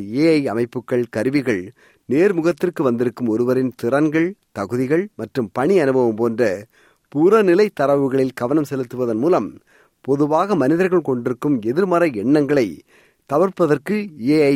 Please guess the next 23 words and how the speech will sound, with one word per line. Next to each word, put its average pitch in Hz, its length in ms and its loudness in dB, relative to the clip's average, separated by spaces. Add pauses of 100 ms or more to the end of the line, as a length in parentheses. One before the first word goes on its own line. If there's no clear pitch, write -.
(100)
உதவக்கூடும். 117 640 0 (480)
உலகின் 185 400 2
முன்னணி 202 400 4
நிறுவனங்கள் 143 600 2
பலவும் 123 380 0 (400)
வாய்மொழி 170 560 2
அல்லாத 131 420 2 (200)
குறிப்புகள் 147 560 -2
மற்றும் 113 340 -4
தகவல் 170 480 0
தொடர்பு 135 340 -2
திறன்களுக்கான 127 800 0 (560)
வீடியோ 196 480 2 (100)
நேர்காணல்களை 135 720 2 (100)
பகுப்பாய்வு 147 600 0
செய்ய 120 320 -2 (440)
அல்லது 175 220 2
மதிப்பீடு 175 500 0
செய்ய 135 280 -2 (360)
ஏ 175 180 4
ஐ 180 120 6
கருவிகளை 123 520 0
பயன்படுத்துகின்றன. 113 720 -2